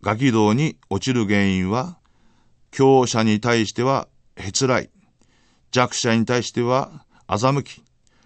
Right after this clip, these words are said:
真実に背いているからである。それは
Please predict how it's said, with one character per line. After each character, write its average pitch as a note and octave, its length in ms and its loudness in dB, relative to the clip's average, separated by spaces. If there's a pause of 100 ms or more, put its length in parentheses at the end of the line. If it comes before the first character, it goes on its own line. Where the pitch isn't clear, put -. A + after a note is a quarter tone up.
(280)
真 C#3+ 380 0
実 A2+ 280 -2
に A#2 100 2
背 A#2+ 140 -2 (140)
い D3+ 80 -4
て - 80 -6
い A#2+ 60 -2
る A2 80 -2
か A#2+ 100 -4
ら A2+ 100 0
で C#3 140 -2
あ - 80 -6
る。 - 60 -20 (1300)
そ - 180 -4
れ A2 120 6
は G#2+ 380 0